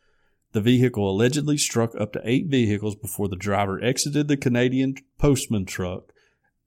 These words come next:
and went into a nearby convenience store.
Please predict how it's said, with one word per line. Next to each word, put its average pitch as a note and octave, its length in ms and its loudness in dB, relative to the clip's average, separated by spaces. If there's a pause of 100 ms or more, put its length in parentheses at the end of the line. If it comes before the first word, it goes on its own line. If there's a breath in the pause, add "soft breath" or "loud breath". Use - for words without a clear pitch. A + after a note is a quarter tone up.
(280)
and B2 280 2
went C#3+ 400 2
into A#2 320 2
a G2+ 60 2
nearby G#2+ 520 2 (180)
convenience G2+ 520 -2
store. - 360 -10